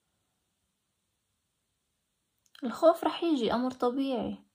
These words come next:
الخوف من الرفض، الخوف من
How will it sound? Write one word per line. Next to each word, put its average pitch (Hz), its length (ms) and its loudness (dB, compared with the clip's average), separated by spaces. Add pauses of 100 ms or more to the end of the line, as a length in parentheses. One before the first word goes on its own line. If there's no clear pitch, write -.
(120)
الخوف 208 460 0
من 196 120 2
الرفض، 214 600 0
الخوف 190 680 -2
من 190 400 0